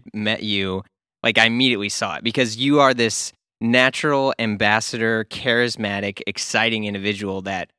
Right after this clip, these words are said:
has a good way to educate me without making me feel stupid.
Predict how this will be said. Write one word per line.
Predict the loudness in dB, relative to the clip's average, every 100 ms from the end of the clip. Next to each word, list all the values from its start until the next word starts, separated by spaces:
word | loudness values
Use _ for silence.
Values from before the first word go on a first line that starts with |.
| _ _ _ _ -2
has | 2 2
a | 0
good | -2 -2 0
way | 0 0
to | 0 -2 0
educate | 0 0 -4 -6
me | -4 -4 -4
without | 0 0 0
making | -2 -4
me | -6
feel | -8 -8
stupid. | -8 -8 -12 -12 -14